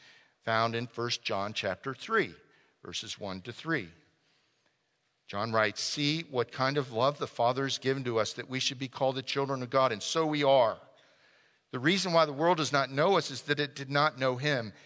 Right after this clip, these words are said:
Beloved, we are God's children now, and what we will be has not yet appeared. But we know that when he appears,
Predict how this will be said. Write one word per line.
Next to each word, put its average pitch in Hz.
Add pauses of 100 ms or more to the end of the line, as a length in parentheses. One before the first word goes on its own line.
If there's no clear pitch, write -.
(160)
Beloved, 139 (240)
we 156 (100)
are 151
God's 135
children 120
now, 110 (220)
and 117
what 160
we 160
will 151
be 127
has 120
not 139 (160)
yet 139
appeared. 127 (800)
But 147
we 156
know 175
that 185
when 165
he 190
appears, 135